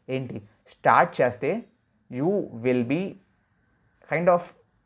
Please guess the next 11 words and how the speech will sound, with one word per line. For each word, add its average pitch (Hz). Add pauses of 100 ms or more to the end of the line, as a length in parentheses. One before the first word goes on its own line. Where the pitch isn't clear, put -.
(140)
good 190
in 165
that 127
language. 113
Because 180 (580)
ఏ 180
లాంగ్వేజ్ 175
అయినా 185
మీకు 139 (140)
బాగా 131 (680)
వస్తది 139